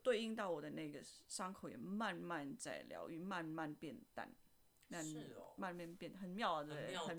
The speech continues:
Speaker 1: 妙，对不对？
Speaker 2: 形容，我觉得这不是每个人都有的生命经验。
Speaker 1: 对，因为我觉得我们一集可以跟大家分享这一集。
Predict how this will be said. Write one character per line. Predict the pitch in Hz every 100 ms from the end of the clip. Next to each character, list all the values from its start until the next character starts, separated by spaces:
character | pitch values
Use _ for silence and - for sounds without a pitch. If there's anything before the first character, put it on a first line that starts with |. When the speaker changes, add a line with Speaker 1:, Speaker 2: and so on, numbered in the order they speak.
| -
Speaker 1:
妙， | 185 147
对 | 147
不 | 135
对？ | 85
Speaker 2:
形 | 123
容， | 110
我 | 110
觉 | 110 120
得 |
这 | 120 156
不 | -
是 | 117 - 131
每 | 107 98
个 | 101
人 | 92
都 | 117
有 | 117 98
的 | 98
生 | - 107 110
命 | 107
经 | 101 98 92
验。 | 101 - -
Speaker 1:
对， | 214 156 -
因 | 339 381
为 | - - - -
我 | 175
觉 | 190 240
得 |
我 | 240
们 | 170 156
一 | 175
集 | - 147
可 | - 151
以 |
跟 | 135 139 139 - -
大 | 143
家 | 143
分 | 135 139
享 | - -
这 | -
一 | - -
集。 | -